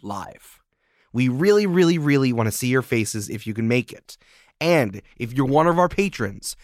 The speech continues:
check your inbox for a discount code for fifty percent off live show tickets. That's half as much for the whole show. We are beyond excited about this, and we'll be telling you more as we get closer and closer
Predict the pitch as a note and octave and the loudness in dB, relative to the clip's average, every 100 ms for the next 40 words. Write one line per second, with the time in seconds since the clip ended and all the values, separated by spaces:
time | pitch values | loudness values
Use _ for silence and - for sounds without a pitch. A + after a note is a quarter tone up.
0 | - - C3+ B2+ E3+ F3+ F3+ B2 G2+ - | -20 -4 -2 0 0 0 2 2 2 -2
1 | - - B2 A#2+ C#3 - B2+ A2 - G#2 | -10 -4 -2 0 -2 0 0 0 -2 -4
2 | A2 - - - - B2 - F3 - F3+ | -6 -12 -20 -12 -6 -6 -2 -2 -2 -8
3 | - D#3+ - D#3 D3 - D3 D3 - - | -6 -6 0 0 -2 2 4 4 -2 -20
4 | - C#3+ D#3 D3 D3 B2 B2 G#2+ - - | -4 0 2 2 0 2 0 -2 -8 -12
5 | - _ _ _ _ - C3+ - F3 E3+ | -14 _ _ _ _ -8 0 2 2 2
6 | F#3+ C#3+ - - - _ - D#3 B2+ _ | 2 2 -2 -12 -16 _ -2 -2 -2 _
7 | D3 D3 F3 F#3 E3 F3 - - G3+ F#3 | -2 -2 2 4 4 0 -4 -2 2 4
8 | D3 G#2+ - _ _ _ _ - D3 E3+ | 4 0 -8 _ _ _ _ -4 4 4
9 | E3+ C#3 C3+ D3+ C#3+ D#3 D#3 - C3+ A2+ | 4 0 -2 2 4 4 2 -2 -2 -2
10 | G#2 G#2 G2+ G#2 - - A#2+ B2 C#3 D#3 | -2 -2 -2 -6 -6 -6 -4 -4 -6 -4
11 | D#3 E3 E3+ D#3+ A#2+ A2+ A2 G#2+ G#2+ G#2+ | -2 2 2 4 6 4 0 -4 -6 -6
12 | G2 - A#2+ - C#3 A#2+ A2+ A2+ G2+ G#2 | -6 -4 -4 -4 -6 -6 -6 -6 -4 -4
13 | G#2 | -6